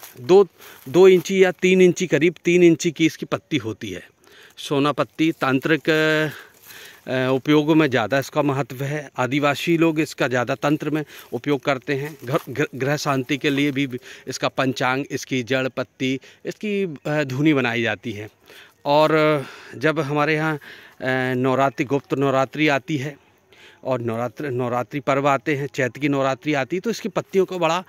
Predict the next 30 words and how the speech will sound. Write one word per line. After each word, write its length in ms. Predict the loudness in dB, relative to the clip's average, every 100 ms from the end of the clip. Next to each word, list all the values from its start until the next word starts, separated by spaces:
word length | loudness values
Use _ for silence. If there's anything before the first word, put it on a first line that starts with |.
| -16 -20 -14
अ, 340 | -6 -2 0 2
महत्व 320 | 0 -2 -4
दिया 320 | 0 2 4
गया 220 | 2 0
है। 80 | 0
ग्रंथों 400 | 2 0 0 0
में 120 | 0
इसका 220 | 0 -2 -2
बड़ा 220 | 0 -2
उल्लेख 440 | -4 -2 0 -2
भी 160 | -2 -2
है 220 | -2 -8 -14 -20 -12
कि 80 | -8
कैसे 360 | -2 0 2 0
इसको 300 | 0 0 0
घर 180 | -2 -2
की 120 | -2
शांति, 480 | 0 0 2 0 -2 -8 -14
सम-, 340 | -8 -2 0 2
अ, 220 | 0 0
समृद्धि 480 | 0 0 0 2 2
के 140 | 2
लिए, 280 | 2 2 0
धन 240 | 2 0
की, 140 | 0 -4
धन 300 | -6 -4 -2
की 140 | -2
प्राप्ति 380 | -2 -2 -2 -4
के 140 | -2
लिए 260 | -2 -2